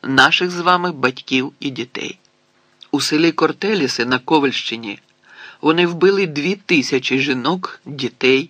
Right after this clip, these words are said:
і старих». «У Кам'янці три тисячі», докинув Качинський. «Але чому?» — почулося з напівтемряви.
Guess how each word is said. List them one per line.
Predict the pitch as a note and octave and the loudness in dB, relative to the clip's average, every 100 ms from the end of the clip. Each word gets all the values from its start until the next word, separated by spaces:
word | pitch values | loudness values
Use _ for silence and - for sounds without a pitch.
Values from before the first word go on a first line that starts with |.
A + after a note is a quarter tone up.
| _ | _
і | D3 | -8
старих». | - - B2+ A2 G#2+ - _ _ _ _ _ _ _ _ _ _ - - _ _ _ _ _ _ _ - | -6 -2 0 -2 -8 -16 _ _ _ _ _ _ _ _ _ _ -20 -20 _ _ _ _ _ _ _ -2
«У | C#3+ | -2
Кам'янці | C3 F3 E3 C#3 B2+ B2+ A2+ B2 _ | 4 2 4 -2 -2 -2 -2 -6 _
три | - D#3+ C#3+ | 2 2 4
тисячі», | C3 B2 - - - G2+ - _ _ | 0 -2 -4 -8 -10 -12 -18 _ _
докинув | C3 A2 A#2 A2 A2 | -12 -8 -10 -10 -10
Качинський. | - F#2+ G2+ G#2 - - - _ _ _ _ _ _ _ _ _ _ _ _ _ _ _ | -10 -10 -10 -12 -16 -16 -18 _ _ _ _ _ _ _ _ _ _ _ _ _ _ _
«Але | A#2 A#2+ A2 - _ | -6 -4 -4 -8 _
чому?» — | - C3 C3 F#3+ C#4+ F#3 _ _ _ _ _ _ _ | -6 -4 -2 0 0 -2 _ _ _ _ _ _ _
почулося | - B2 B2+ A2+ - A#2+ | -10 -6 -6 -6 -8 -8
з | |
напівтемряви. | A#2+ - B2 B2 A#2+ A2 G2 G2+ | -8 -4 -6 -4 -6 -6 -8 -10